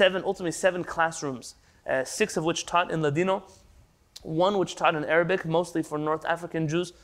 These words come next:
who were coming to Israel. You have the school last until the turn of, uh,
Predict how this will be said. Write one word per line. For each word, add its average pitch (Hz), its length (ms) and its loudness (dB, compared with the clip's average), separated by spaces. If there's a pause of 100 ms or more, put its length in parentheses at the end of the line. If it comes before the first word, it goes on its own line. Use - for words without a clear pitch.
(140)
who 165 80 -2
were 151 80 4
coming 175 240 0
to 165 160 -2
Israel. 175 280 0 (1000)
You 175 180 2
have 202 440 6 (1300)
the 185 100 6
school 214 300 4
last 202 500 6
until 226 600 2 (320)
the 180 40 -4
turn 247 380 2
of, 170 220 2 (320)
uh, 156 240 4